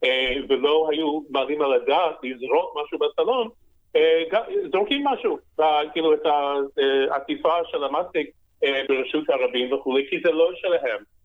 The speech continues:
אז, אז דבר אחד שצריכים לעשות, יש פה מהלך חינוכי,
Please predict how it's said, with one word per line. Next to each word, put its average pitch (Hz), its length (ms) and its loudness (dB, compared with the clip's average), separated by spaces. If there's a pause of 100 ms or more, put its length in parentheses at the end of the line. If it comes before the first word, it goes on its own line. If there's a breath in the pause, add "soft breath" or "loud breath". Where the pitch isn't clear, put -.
(120)
אז, 127 140 0 (240)
אז 135 160 0 (320)
דבר 151 320 2
אחד 151 380 -4
שצריכים 131 320 -6
לעשות, 147 340 -2
יש 143 200 -4
פה 151 180 2
מהלך 131 260 -2
חינוכי, 135 520 -2